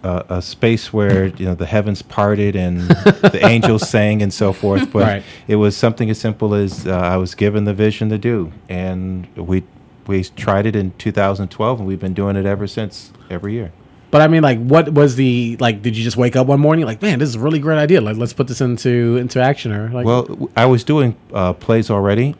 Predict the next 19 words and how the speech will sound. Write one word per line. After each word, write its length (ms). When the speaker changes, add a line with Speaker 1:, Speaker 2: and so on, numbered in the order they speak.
Speaker 1:
and 480
Speaker 2:
Mm-hmm. 680
Speaker 1:
th-, 220
the, 640
I 80
guess 200
you 40
can 100
say 180
the 80
man 180
upstairs 300
just 180
gave 240
me 80
the 200
idea 420
to 160
do. 320